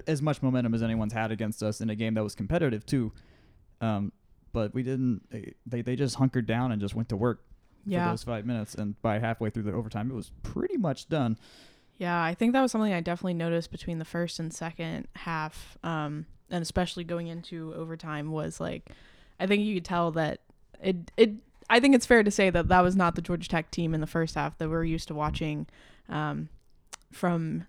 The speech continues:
Speaker 2: uh, you know, Nell's talent, but
Speaker 1: No.
Speaker 2: I, it really does seem like they went into halftime, uh, and came out very concentrated and focused and ready to finish up and win the game, and then went into overdrive to win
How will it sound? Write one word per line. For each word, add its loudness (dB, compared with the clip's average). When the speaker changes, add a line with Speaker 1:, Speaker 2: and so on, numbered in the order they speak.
Speaker 2:
uh, -2
you -4
know, -2
Nell's 0
talent, -2
but 2
Speaker 1:
No. -4
Speaker 2:
I, 2
it 4
really 10
does 6
seem 0
like 0
they 2
went 2
into 0
halftime, -2
uh, -4
and -2
came 4
out 2
very -2
concentrated -2
and -6
focused -4
and 0
ready 0
to -12
finish -4
up -2
and -2
win 0
the -4
game, 4
and 4
then 8
went 4
into 6
overdrive 8
to -6
win 2